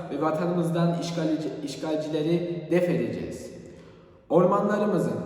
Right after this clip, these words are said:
ve doğamızın emperyalizm tarafından tahrip edildiği veya zarara uğratıldığı her yeri yeniden ve daha güzel bir şekilde inşa edeceğiz ve halkımızın, vatanımızın ciğeri olan ormanlarımızı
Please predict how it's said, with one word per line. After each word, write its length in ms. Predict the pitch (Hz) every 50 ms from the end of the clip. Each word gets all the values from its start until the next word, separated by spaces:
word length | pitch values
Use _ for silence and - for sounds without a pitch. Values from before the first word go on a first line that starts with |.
| - -
ve 160 | 139 151 151
doğamızın 600 | 165 170 175 175 185 190 180 170 165 151 170 170
emperyalizm 760 | - 160 165 170 185 190 180 190 185 185 180 - 220 202 185 165 180
tarafından 540 | 170 170 165 165 - 170 160 151 143 - -
tahrip 500 | - 139 147 175 165 - - - 185 165
edildiği 800 | 165 156 - - 123 120 113 101 - - - - - - - -
veya 220 | 147 160 175 175 170
zarara 560 | 165 165 165 165 170 170 - - 170 160 180
uğratıldığı 800 | 170 170 170 170 - 175 165 - - 127 123 113 - - - - - - - - -
her 260 | - - - 262 277
yeri 680 | 254 226 196 180 165 156 147 156 170 - - - - - -
yeniden 680 | 175 - - - - 175 165 - - - - - - - - - 151
ve 120 | 151 151
daha 180 | 170 175 220 247
güzel 420 | 247 277 - - 190 175 170 170
bir 60 | 156 139
şekilde 480 | - - 156 - - - 151 151 135 127 151
inşa 300 | 147 143 - 175 180 180
edeceğiz 560 | 180 175 156 143 160 160 165 170 170 170 170 - - - - - -
ve 60 | 135
halkımızın, 800 | - 156 165 180 190 175 - 196 190 175 160 160 143 135 123 120
vatanımızın 680 | - - - 196 196 185 185 185 165 151 139 135 -
ciğeri 360 | - 151 160 165 180 180 - 226
olan 320 | - - - - - - - - - - - - -
ormanlarımızı 840 | 147 170 165 165 160 156 160 151 139 143 - - - 135 151 151 151